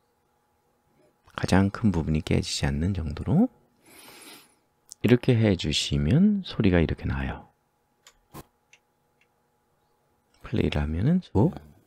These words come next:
이렇게 시-, 소리가 나오거든요. 이렇게 이제 소리가 나올 때 여러분께서는 이거를 저장해 주시면 되는 겁니다. 저장을 한번 해볼게요.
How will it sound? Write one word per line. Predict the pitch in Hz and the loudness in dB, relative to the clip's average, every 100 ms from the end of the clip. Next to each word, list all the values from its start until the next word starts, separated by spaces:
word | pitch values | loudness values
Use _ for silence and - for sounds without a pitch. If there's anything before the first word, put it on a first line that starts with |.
| _ - | _ -2
이렇게 | 85 78 - 98 92 98 117 | 2 2 4 6 6 6 2
시-, | - - _ | -4 -6 _
소리가 | - 104 90 82 | -6 -2 0 0
나오거든요. | 73 71 76 78 156 262 - _ _ _ _ _ _ _ _ _ _ | -2 -4 -2 4 6 6 2 _ _ _ _ _ _ _ _ _ _
이렇게 | 104 98 - | 4 6 4
이제 | 101 98 | 4 2
소리가 | - 117 104 | 2 4 6
나올 | 85 69 69 | 4 2 0
때 | - 113 76 65 _ - _ _ _ _ _ _ _ _ _ _ - _ - | 0 2 2 0 _ -20 _ _ _ _ _ _ _ _ _ _ -20 _ 0
여러분께서는 | 90 82 78 76 80 98 175 190 _ _ _ _ _ _ _ _ - | 6 8 6 2 2 4 2 0 _ _ _ _ _ _ _ _ 0
이거를 | 82 78 85 113 151 151 _ _ _ _ _ | 2 4 4 2 2 -4 _ _ _ _ _
저장해 | - 76 73 76 80 82 | -2 0 2 0 0 -2
주시면 | 76 73 - 71 71 | -2 -2 -2 -2 -2
되는 | 71 71 | -4 -6
겁니다. | 73 78 - - _ _ _ _ _ _ _ _ _ _ _ _ _ _ _ _ _ _ - | -8 -10 -12 -16 _ _ _ _ _ _ _ _ _ _ _ _ _ _ _ _ _ _ -10
저장을 | - 85 82 80 | 0 2 2 0
한번 | 76 73 73 | -2 -2 -4
해볼게요. | 73 - - 73 87 175 | -6 -6 -4 -2 2 2